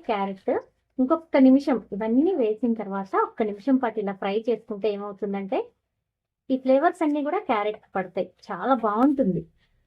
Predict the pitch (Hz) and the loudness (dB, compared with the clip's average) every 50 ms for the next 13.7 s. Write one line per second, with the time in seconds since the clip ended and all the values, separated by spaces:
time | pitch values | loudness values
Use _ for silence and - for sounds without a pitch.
0 | _ _ _ - - - 226 214 208 208 202 196 285 339 359 247 208 196 - - | _ _ _ -18 -10 -6 -4 -4 -4 -4 -6 -6 -4 -2 -2 -2 -2 -4 -6 -12
1 | 185 175 _ - 196 180 185 - - - 165 170 175 175 170 _ _ _ _ _ | -14 -14 _ -6 -6 -6 -6 -6 -8 -4 -4 -4 -4 -4 -8 _ _ _ _ _
2 | _ - - 269 - 262 254 262 269 254 240 240 240 240 311 427 480 - _ _ | _ -10 -10 -4 -4 -4 -4 -2 -2 0 0 0 0 2 0 -2 -2 -4 _ _
3 | _ _ _ _ _ _ - 226 214 226 294 427 370 247 226 226 - - 269 262 | _ _ _ _ _ _ -4 -2 0 0 0 0 0 0 -2 -2 -6 -8 -8 -4
4 | 262 240 220 226 240 202 214 190 190 _ - 220 247 370 - - 254 208 165 170 | -4 -4 -4 -4 -6 -6 -6 -8 -8 _ -6 -4 -4 -4 -2 -4 -4 -4 -2 -4
5 | 214 202 196 196 190 185 185 - 240 339 480 - _ _ _ _ _ _ _ _ | -4 -4 -4 -6 -8 -8 -8 -8 -8 -8 -8 -10 _ _ _ _ _ _ _ _
6 | _ _ _ _ _ _ _ _ _ _ _ _ _ _ _ _ - 240 226 226 | _ _ _ _ _ _ _ _ _ _ _ _ _ _ _ _ 0 0 0 0
7 | 240 226 - - - 214 208 208 226 330 453 - _ _ _ _ - 233 - 285 | -2 -8 -8 -8 -14 -10 -6 -4 -4 -4 -6 -8 _ _ _ _ -10 -4 -4 -4
8 | 269 269 - 262 - - 277 262 269 226 190 170 196 185 175 170 _ _ _ _ | -4 -4 -6 -8 -4 -4 -4 -4 -2 -4 -4 -2 -4 -6 -6 -8 _ _ _ _
9 | _ _ _ _ _ _ _ _ _ _ _ - 269 269 285 311 349 359 349 - | _ _ _ _ _ _ _ _ _ _ _ 0 0 2 2 2 2 0 0 0
10 | - 277 247 214 202 277 370 349 254 220 - - - 214 208 196 196 196 196 196 | 0 0 0 0 0 -2 0 0 0 -2 -2 -8 -8 -8 -6 -6 -4 -6 -6 -6
11 | 190 185 185 180 - _ _ - _ _ _ _ _ _ _ _ _ _ _ _ | -6 -8 -10 -12 -16 _ _ -20 _ _ _ _ _ _ _ _ _ _ _ _
12 | _ - 220 208 208 208 190 190 277 440 - _ _ _ _ _ _ - 214 208 | _ -12 -10 -8 -8 -8 -6 -4 -4 -4 -6 _ _ _ _ _ _ -8 -6 -4
13 | 214 220 - 262 233 233 220 220 220 214 - 240 240 247 | -4 -4 -4 -6 -6 -6 -6 -8 -8 -6 -6 -6 -4 -4